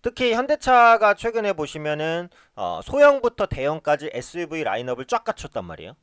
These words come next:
그래서 그에 대한 기대감이 상당히 커지고 있습니다. 근데 여기다가 플러스 알파가 세단 부분의 성장인데 요즘에 그 현대차의 신형 그랜저 같은 경우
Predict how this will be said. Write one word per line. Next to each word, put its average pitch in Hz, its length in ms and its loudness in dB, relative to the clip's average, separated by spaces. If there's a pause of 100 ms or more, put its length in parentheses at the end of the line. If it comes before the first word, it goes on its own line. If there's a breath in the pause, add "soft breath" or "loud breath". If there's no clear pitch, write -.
(300)
그래서 147 200 -8
그에 190 260 0
대한 196 240 0
기대감이 147 800 -4 (340 soft breath)
상당히 233 420 0
커지고 170 300 -10
있습니다. - 400 -20 (1400 soft breath)
근데 220 300 -4
여기다가 151 1080 0
플러스 - 360 -2
알파가 113 680 -4
세단 294 460 4
부분의 156 340 -8
성장인데 104 840 -16 (400)
요즘에 156 720 -4
그 64 720 -18 (420)
현대차의 214 800 0
신형 247 360 -10
그랜저 170 420 -10
같은 104 260 -16
경우 90 300 -20